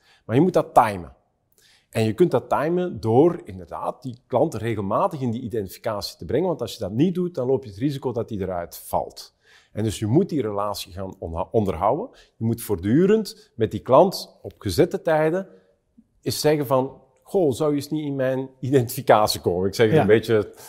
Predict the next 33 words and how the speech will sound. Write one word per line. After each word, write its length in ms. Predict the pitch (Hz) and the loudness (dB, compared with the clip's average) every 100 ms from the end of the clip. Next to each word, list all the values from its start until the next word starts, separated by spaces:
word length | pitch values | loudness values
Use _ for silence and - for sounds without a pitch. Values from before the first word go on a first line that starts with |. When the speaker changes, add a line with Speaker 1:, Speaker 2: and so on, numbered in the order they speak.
| - | -14
Speaker 1:
eh, 260 | 101 78 71 | -8 -8 -2
ja, 160 | 95 90 82 | -2 -2 -4
niet 240 | 127 107 113 | -4 -4 -2
zoals 260 | 104 98 | -2 -2
het 140 | 107 107 | -2 4
hoort, 360 | 117 143 139 | 8 8 6
maar, 280 | 113 107 95 | 0 0 0
eh, 80 | - 69 - _ - | -8 -12 -14 _ -8
je 140 | 117 | -4
begrijpt 320 | - 135 131 | 4 6 6
wat 100 | 117 | 4
ik 60 | 95 | -2
bedoel. 300 | 113 175 240 - - _ _ | 2 0 0 -8 -20 _ _
Die, 500 | 110 127 123 131 - 113 127 143 | 0 2 4 0 -8 -12 -10 -4
je 100 | 135 | 2
moet 160 | 180 | 2
die 100 | 185 | 0
af 160 | - 156 | -6 -6
en 120 | 156 | -4
toe 180 | 160 156 | -2 -2
zeggen 220 | 147 143 | -4 -6
van: 100 | 135 | -8
"Goh, 360 | - 196 190 123 110 - 147 | -12 -8 -6 -8 -10 -18 -8
denk 200 | 123 143 | 0 2
nog 180 | 180 160 | 2 0
eens 240 | 165 160 - | -2 -4 -6
aan 400 | 131 139 147 123 | -4 -4 -4 -6
die 120 | 147 | -6
identificatie 680 | 123 135 113 - 147 139 - | -2 -2 -2 -4 -2 -2 -2
waarin 180 | 127 120 | -4 -2
dat 120 | 107 | 0
je 80 | 98 | 0
zit." 380 | 98 - - | 0 0 -4